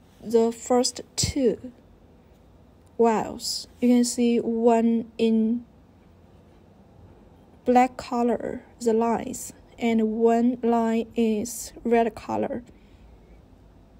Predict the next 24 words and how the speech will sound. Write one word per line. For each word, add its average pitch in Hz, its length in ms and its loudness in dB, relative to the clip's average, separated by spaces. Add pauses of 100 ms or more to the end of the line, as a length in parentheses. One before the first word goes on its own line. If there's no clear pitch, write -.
(760)
Loosen 277 580 0
the 233 120 4
second 233 500 0
one 214 380 0
and 220 260 -4 (120)
loosen, 269 440 0
loosen 254 680 0
the 233 360 2
third 220 560 0
and 214 340 -2
the 214 40 -4
first 226 360 -4
one. - 300 -8 (1120)
Take 285 260 0
the 247 120 0
first 269 360 2
one, 240 500 4 (140)
black 240 300 4
one, 214 380 0 (100)
to 247 280 2
the 226 180 0
third 226 680 -2 (280)
black 214 360 0
one. 233 360 -8